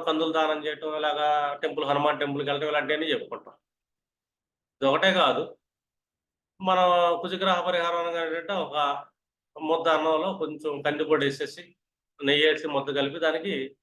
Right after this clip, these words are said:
దాని చుట్టూ మూడు ప్రదక్షిణలు చేయటం, ఇంటికి దక్షిణ ముఖంలో, దక్షిణ ప్రాంతంలో ఏంటంటే దాన్ని బయట పెడితే ఏదైనా ఆకులో పెట్టేసి. మీకు ఏంటంటే ఈ పరిహార రెమెడీ అనేది జరిగింది.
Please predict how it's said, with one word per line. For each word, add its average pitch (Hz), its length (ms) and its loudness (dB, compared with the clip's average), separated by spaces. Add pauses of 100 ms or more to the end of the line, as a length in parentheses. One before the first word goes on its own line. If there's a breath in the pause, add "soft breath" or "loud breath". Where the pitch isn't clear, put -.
(500)
దాని 165 180 4
చుట్టూ 156 160 -2
మూడు 160 180 2
ప్రదక్షిణలు 147 460 2
చేయటం, 120 300 -2 (400)
ఇంటికి 202 300 0
దక్షిణ 160 300 0
ముఖంలో, 156 400 2 (400)
దక్షిణ 147 280 -2
ప్రాంతంలో 147 400 2
ఏంటంటే 143 320 -2
దాన్ని 135 220 2
బయట 135 120 4 (100)
పెడితే 131 200 -6 (100)
ఏదైనా 120 240 0
ఆకులో 123 280 -2
పెట్టేసి. - 300 -12 (1600)
మీకు 185 180 0
ఏంటంటే 180 240 2 (100)
ఈ - 20 2 (300)
పరిహార 175 260 4 (120)
రెమెడీ 147 240 2
అనేది 143 180 -4
జరిగింది. 107 260 -10